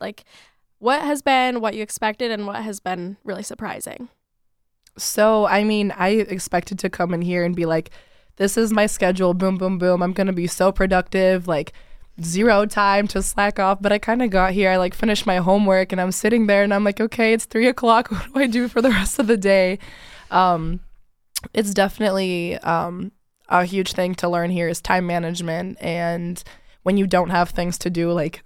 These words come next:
Speaker 2: <laughs> find something to do. Um, I kind of, I expected a little bit more, um,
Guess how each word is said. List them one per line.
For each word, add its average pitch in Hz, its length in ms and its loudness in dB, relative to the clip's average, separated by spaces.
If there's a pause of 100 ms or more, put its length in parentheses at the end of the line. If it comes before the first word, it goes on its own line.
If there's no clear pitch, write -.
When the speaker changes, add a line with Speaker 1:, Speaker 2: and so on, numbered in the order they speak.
Speaker 2:
<laughs> - 100 -20
find 214 300 0
something 233 500 2
to 226 120 -4
do. 214 320 2 (640)
Um, 175 420 4
I 196 260 0
kind 220 300 2
of, 214 380 -2 (100)
I 202 100 2
expected 208 800 -2
a 175 120 2
little 180 220 2
bit 180 180 0
more, 170 720 0
um, 160 400 -4